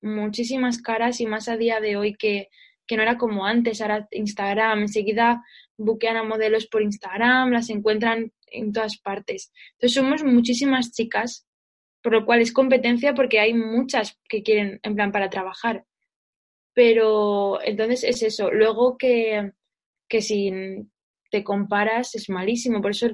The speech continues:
todo, yo creo que el consejo principal es salud mental. Mm, súper importante.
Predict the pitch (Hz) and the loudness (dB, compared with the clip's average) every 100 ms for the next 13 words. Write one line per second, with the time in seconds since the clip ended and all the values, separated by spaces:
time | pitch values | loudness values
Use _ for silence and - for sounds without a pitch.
0 | - 240 247 - 220 285 302 277 262 247 | 0 2 2 0 -4 -4 -2 0 2 2
1 | 294 311 285 277 277 311 262 240 240 240 | 0 -2 -4 -2 -2 0 2 4 4 0
2 | 208 180 - _ _ _ _ _ _ _ | -2 -8 -12 _ _ _ _ _ _ _
3 | _ 226 226 233 - - 277 285 240 208 | _ -4 -4 -6 -8 -4 -2 0 0 -2
4 | 196 202 196 196 - | -4 -6 -4 -6 -10